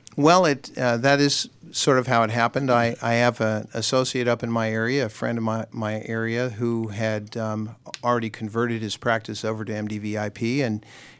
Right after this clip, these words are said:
and he told me that, uh, the kind of care that he was able to deliver to patients was, um, m-,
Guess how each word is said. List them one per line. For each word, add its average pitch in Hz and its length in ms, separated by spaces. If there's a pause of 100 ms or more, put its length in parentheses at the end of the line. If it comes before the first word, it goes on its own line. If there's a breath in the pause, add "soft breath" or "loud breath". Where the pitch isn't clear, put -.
and 123 140
he 135 140
told 135 340
me 127 220
that, 117 600
uh, 113 120
the 110 100
kind 131 300
of 120 100
care 127 260
that 117 180
he 113 120
was 113 180
able 113 200
to 113 160
deliver 117 340
to 110 100
patients 117 680
was, 107 480 (540 loud breath)
um, 110 420 (560)
m-, 131 300